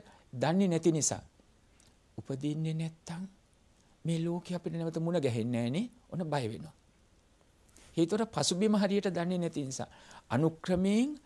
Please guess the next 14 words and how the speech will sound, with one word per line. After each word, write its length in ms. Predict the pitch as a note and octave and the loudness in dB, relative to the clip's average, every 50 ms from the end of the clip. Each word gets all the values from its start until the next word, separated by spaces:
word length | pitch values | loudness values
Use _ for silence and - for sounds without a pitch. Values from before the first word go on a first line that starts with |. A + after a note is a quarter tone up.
| - - - | -20 -20 -14
කන්දක් 440 | - - B2+ B2 D3 D#3+ D#3+ F3 F3 - | -6 -2 0 0 2 2 0 0 0 0
නගිනවා 460 | D#3+ B2+ B2 C3 D3+ D#3+ D#3+ D#3+ D#3 | -2 -2 0 0 0 0 0 0 0
වගේ 260 | C#3+ C#3 C#3+ D#3+ E3 | 0 0 2 0 0
පුතේ 340 | D#3+ D3 D3 C#3+ - E3 F3+ | 0 -2 -4 -4 -2 -4 -2
උඩට 340 | - - A2+ A#2+ D3 D3 - | -2 -2 -4 -4 -4 -2 -2
එන්න 200 | D#3+ D#3+ E3 E3+ | -2 -2 0 0
ඕනේ. 300 | F3 F#3 G3+ G#3+ C#4+ D#4+ - - - - - - - | 0 2 2 0 0 -2 -8 -20 -20 -20 -20 -16 -6
අනුපූර්ව 520 | - A#2+ B2+ C#3+ C3+ D3+ D#3 D#3+ E3 E3 F3+ | -2 -2 -2 0 0 2 2 2 4 2 0
සික්ඛා, 440 | - - B2+ A#2 - - F3 F#3 - | -2 -2 -4 -4 -4 -4 -4 -4 -4
අනුපූර්ව 460 | - C3+ B2+ B2+ - C#3+ D3 D3 D3 E3 | -4 -4 -4 -4 -2 -2 -2 -2 -2 -4
කිරියා, 440 | D#3+ - B2+ A#2+ B2+ C3 D#3 F3+ - | -4 -4 -4 -4 -2 -2 -2 -2 -2
අනුපූර්ව 380 | - B2+ B2 A#2 - D3 D3+ F#3 | -4 -6 -6 -4 -4 -4 -4 -4
පටිපදා 600 | F#3+ - C#3 A#2+ - F#3+ - A3 F#3 C3+ A#2 A#2 | -4 -4 -6 -6 -6 -6 -6 -6 -6 -4 -4 -6
මාර්ගය. 480 | A#2 - - - - - - - - - | -6 -6 -8 -10 -12 -14 -14 -14 -14 -14